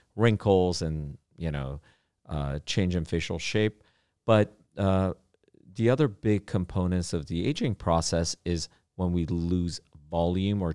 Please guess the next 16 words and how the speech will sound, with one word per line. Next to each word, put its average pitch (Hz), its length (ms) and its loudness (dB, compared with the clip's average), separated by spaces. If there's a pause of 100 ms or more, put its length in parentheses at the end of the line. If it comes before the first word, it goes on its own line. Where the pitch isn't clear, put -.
shift - 720 2
volume 82 440 2
in 76 80 -2
our 76 140 -2
face, - 420 -6
which - 220 -4
could 85 220 -4
be 85 180 -2
a 80 160 0 (380)
secondary 87 680 4
to 82 400 -4
fat - 540 0
compartments 101 680 -2
of 101 100 0
our 104 120 4
face, 101 540 0